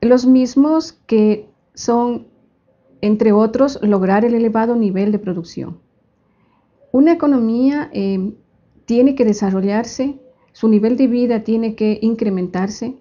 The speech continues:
la población tiene que gozar de mejores beneficios. Para ello es necesario elevar el nivel de la pro-, de producción. Alcanzar un rápido crecimiento de la producción que requiere la intervención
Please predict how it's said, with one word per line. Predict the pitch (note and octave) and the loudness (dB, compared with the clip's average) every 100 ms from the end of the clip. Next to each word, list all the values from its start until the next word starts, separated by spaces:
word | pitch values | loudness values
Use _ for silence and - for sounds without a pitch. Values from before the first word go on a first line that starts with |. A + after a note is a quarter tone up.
| _ _ _ | _ _ _
la | G3+ G#3+ | 0 2
población | G#3 G3 G3 - A#3 B3+ B3 | 0 -2 -4 -2 0 2 0
tiene | A3 A#3 | 0 -2
que | A3+ | -2
gozar | G3 F3+ - G#3 G#3+ - _ _ _ _ | -6 -6 -4 -2 -4 -10 _ _ _ _
de | G3+ | 0
mejores | G#3 G3 A3 C4+ B3 | 2 2 0 0 0
beneficios. | A3+ G3 G3 G#3+ A#3+ A#3 | -2 -4 -4 -4 -4 -8
Para | - A3 G#3 | -4 -2 0
ello | G#3 A#3 A#3+ | 0 2 0
es | A#3 A3 | 0 -2
necesario | G#3+ F#3+ F#3 - G3+ A#3 C4 C4 _ _ _ _ | -2 -4 -6 -4 -2 -2 -4 -8 _ _ _ _
elevar | - G#3+ G3+ G#3+ | 0 2 2 2
el | G#3 | 0
nivel | F3+ F#3+ | 0 -2
de | F#3 | -4
la | E3 | -6
pro-, | - D3+ | -8 -12
de | - F3+ | -8 -8
producción. | E3+ E3 D#3 - B2 E3+ _ _ _ _ _ _ _ _ _ _ _ _ _ _ _ - _ - | -6 -8 -10 -12 -14 -16 _ _ _ _ _ _ _ _ _ _ _ _ _ _ _ -20 _ -4
Alcanzar | A3 A3 B3 A#3+ C#4 | -2 0 2 2 4
un | C#4+ | 4
rápido | C4+ C4+ C#4 | 2 2 0
crecimiento | C#4 A3+ G#3+ G#3+ A#3 B3 B3+ | 0 -2 0 0 0 -2 0
de | A3 | -2
la | F3+ | -2
producción | F3+ F#3 F3+ C#4 C#4+ B3+ G#3+ _ - | -4 -6 -6 -4 -2 -2 -6 _ -2
que | G#3 | 0
requiere | G3+ G#3 G#3+ A3 B3+ | 0 0 0 2 2
la | B3+ | 0
intervención | G3 F#3+ G3+ F#3+ F#3 A3 B3 C#4 C#4 | -2 -2 -2 -2 -4 -2 2 2 0